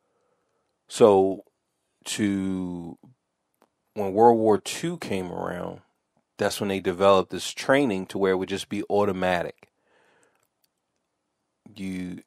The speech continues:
and this is what we have today. It's a training that, to make killing automatic.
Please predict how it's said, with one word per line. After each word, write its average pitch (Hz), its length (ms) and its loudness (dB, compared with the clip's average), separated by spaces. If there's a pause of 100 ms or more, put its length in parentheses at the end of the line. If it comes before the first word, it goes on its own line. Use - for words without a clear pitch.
(120)
and 107 160 -6
this 120 180 0
is 95 140 -4
what 98 460 2
we 95 160 -6
have 98 280 2
today. 92 480 -4 (1160)
It's 98 180 -8
a 98 60 -4
training 110 500 0
that, 90 260 -2
to - 140 -4
make 98 420 -2 (520)
killing 104 500 0
automatic. 92 680 2